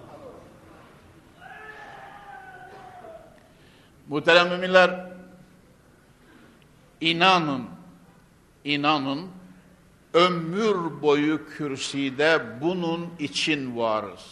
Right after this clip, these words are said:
Yani siz kardeşlerim ve evlatlarınızın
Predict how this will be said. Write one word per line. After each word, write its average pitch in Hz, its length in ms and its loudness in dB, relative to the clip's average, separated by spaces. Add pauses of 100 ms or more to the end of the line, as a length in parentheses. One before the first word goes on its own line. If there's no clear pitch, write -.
(1400)
Yani 143 380 4
siz 214 560 -2
kardeşlerim 151 920 4 (540)
ve 139 100 6
evlatlarınızın 220 1160 8